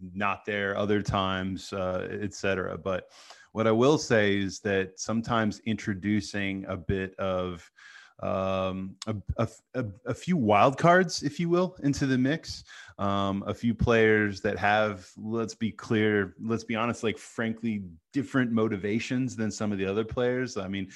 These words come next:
the, you know, those, the players that we've got who are on long-term deals, I'm not, you know, some of them work their, work their tails off. So I'm not, I, I don't wanna, I don't wanna paint with a broad brush,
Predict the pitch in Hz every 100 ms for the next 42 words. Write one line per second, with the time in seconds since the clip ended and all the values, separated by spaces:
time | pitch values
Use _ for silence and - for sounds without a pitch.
0 | - - 117 123 127 110 107 131 - 107
1 | - 139 156 127 123 90 95 95 101 98
2 | 95 95 98 101 - 104 92 82 98 107
3 | 98 92 - - - 117 117 127 107 -
4 | 113 117 104 98 135 143 110 104 101 101
5 | 104 107 - 101 92 90 104 - 90 -
6 | 104 101 95 90 85 - 98 101 101 98
7 | 104 101 104 107 104 98 92 82 - 101
8 | 104 98 98 92 85 - - 104 101 92
9 | 90 98 92 87 104 113 92